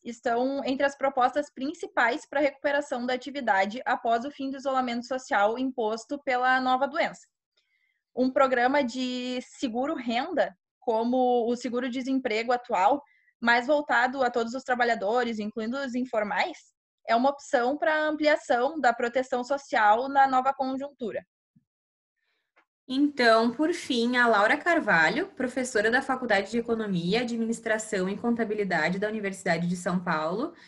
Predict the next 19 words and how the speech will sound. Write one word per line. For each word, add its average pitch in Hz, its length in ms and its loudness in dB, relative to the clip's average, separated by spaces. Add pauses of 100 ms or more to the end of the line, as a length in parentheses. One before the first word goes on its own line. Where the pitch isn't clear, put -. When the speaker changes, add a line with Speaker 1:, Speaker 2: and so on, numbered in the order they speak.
(420)
Speaker 2:
diz 247 220 -6
que - 80 -2
a 285 40 2
recuperação 311 680 0
da 294 80 2
economia 254 540 2
após 233 440 2
o 320 80 -2
fim 233 240 -4
do 226 80 0
isola-, 196 420 -2
do 190 80 -6
isolamento 185 880 -2
deve 220 300 0
exigir 254 440 -2
um 254 100 -8
novo 247 340 -2
plano 302 340 -2
Marshall, 196 600 0